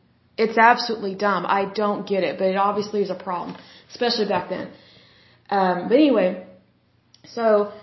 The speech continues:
you have Mussolini and his mistress are executed. You have Adolf Hitler and his mistress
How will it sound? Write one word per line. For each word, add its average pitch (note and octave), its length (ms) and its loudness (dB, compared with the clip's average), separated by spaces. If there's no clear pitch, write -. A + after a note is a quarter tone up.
you G#3+ 120 2
have G3+ 100 4
Mussolini C4+ 540 2
and A3+ 60 2
his G#3+ 140 -2
mistress G#3+ 360 -2
are G3+ 80 2
executed. A#3+ 720 0
You A3 80 -2
have F#3+ 80 0
Adolf A#3 280 2
Hitler A#3 360 -2
and G3 120 0
his B3+ 200 0
mistress G#3+ 500 -4